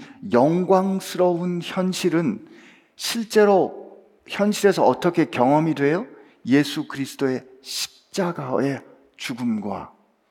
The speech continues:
그의 십자가 이전의 고난과 죽음과 부활로 경험되는 사건이죠. 고난의 사건, 이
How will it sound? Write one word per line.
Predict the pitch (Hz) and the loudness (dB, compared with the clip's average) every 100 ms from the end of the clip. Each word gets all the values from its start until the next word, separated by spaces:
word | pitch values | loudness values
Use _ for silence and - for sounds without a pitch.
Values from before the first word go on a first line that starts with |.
| _ _ - | _ _ -10
그의 | 135 113 101 - - _ _ _ _ _ _ _ _ _ | -4 -2 -4 -10 -20 _ _ _ _ _ _ _ _ _
십자가 | - - 190 165 | -16 -4 -2 0
이전의 | 151 151 143 139 120 - | 0 -2 -4 -2 -4 -8
고난과 | - 135 139 135 131 120 - - _ | -6 -4 -2 -4 -8 -12 -14 -20 _
죽음과 | - - 135 127 110 - - _ - | -16 -8 -4 -4 -6 -10 -20 _ -18
부활로 | - 139 143 123 110 78 - | -12 -8 -6 -6 -10 -12 -16
경험되는 | 98 98 92 95 90 | -14 -12 -10 -12 -14
사건이죠. | - 85 - 76 90 - _ _ _ _ _ _ _ - - - - - _ _ _ _ | -16 -16 -18 -20 -20 -20 _ _ _ _ _ _ _ -20 -20 -20 -20 -20 _ _ _ _
고난의 | - 131 156 165 165 | -6 2 4 4 0
사건, | 151 139 - - 101 85 80 - | -2 -6 -8 -10 -10 -10 -10 -2
이 | 180 196 - | 0 -2 -6